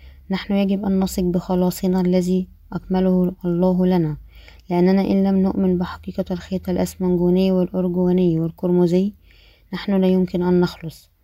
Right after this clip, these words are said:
كما أن كل لوح من ألواح الخيمة المقدسة كان له قاعدتان من فضة ليقف قائم،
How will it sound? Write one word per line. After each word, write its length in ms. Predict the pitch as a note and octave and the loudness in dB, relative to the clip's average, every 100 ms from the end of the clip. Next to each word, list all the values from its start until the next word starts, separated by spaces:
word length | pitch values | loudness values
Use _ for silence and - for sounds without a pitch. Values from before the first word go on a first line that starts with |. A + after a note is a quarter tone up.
| _ _ _ | _ _ _
كما 260 | - F3+ F#3+ | -4 0 2
أن 140 | G3 | 0
كل 300 | G3 G3+ G3 | 0 -2 -2
لوح 240 | F#3+ G3 - | 0 -2 -2
من 160 | F#3+ | -2
ألواح 360 | F#3+ F#3 G3 - | 0 2 0 0
الخيمة 380 | F#3+ - G3 G3 | -6 -6 -4 0
المقدسة 680 | F#3+ F#3 - F3 G3+ - D3 - - _ - | 0 -2 -4 -6 -8 -8 -14 -14 -20 _ -4
كان 260 | E3+ E3 | 0 2
له 200 | F3 F3 | 2 2
قاعدتان 720 | F3 F#3 F3 F3 F3 F#3 F#3 F#3+ | 0 0 0 0 -2 0 0 0
من 160 | F#3 | 0
فضة 360 | F3+ F#3+ F3+ F#3+ | -2 -6 -2 0
ليقف 380 | F#3+ F#3+ G3 - | 0 -2 -4 -10
قائم، 460 | - F#3 G3+ G#3 | -8 -4 -2 -2